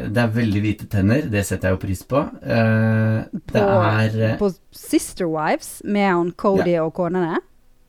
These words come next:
Speaker 1: Cody har veldig hvite tenner. Veldig
Speaker 2: Har
Speaker 1: sånn
Speaker 2: han?
Speaker 1: perlerad. Ser ut som et piano
Speaker 2: Ah.
Speaker 1: uten svarte tangenter. Men,
Speaker 2: <laughs> Ok.
Speaker 1: al-, altså, det er så, eh, det er polert, sånn som alt på T V i U S A skal være.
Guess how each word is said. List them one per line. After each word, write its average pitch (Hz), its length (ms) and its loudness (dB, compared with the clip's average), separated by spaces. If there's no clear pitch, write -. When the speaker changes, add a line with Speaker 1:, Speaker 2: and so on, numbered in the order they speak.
Speaker 1:
Cody 120 280 0
har 117 120 2
veldig 110 360 0
hvite 104 240 -4
tenner. 107 360 0
Veldig 123 280 -2
Speaker 2:
Har - 80 6
Speaker 1:
sånn 392 140 6
Speaker 2:
han? 139 180 4
Speaker 1:
perlerad. 95 440 -2
Ser - 200 -8
ut 120 60 -8
som 110 100 -4
et 107 100 -8
piano 98 380 -2
Speaker 2:
Ah. 285 160 0
Speaker 1:
uten 349 180 0
svarte 392 240 -4
tangenter. 95 460 -4
Men, 277 260 6
Speaker 2:
<laughs> - 100 -8
Ok. 330 240 -2
Speaker 1:
al-, 185 240 0
altså, 143 320 4
det 143 140 2
er 131 480 2
så, 135 760 0
eh, 113 840 0
det 123 60 0
er 143 180 2
polert, 180 560 0
sånn 143 220 -2
som 147 240 0
alt 120 280 -4
på 139 140 -6
T - 80 -4
V 104 320 0
i 117 160 -2
U 120 80 0
S 117 100 -4
A 107 120 -2
skal 113 320 2
være. 117 340 2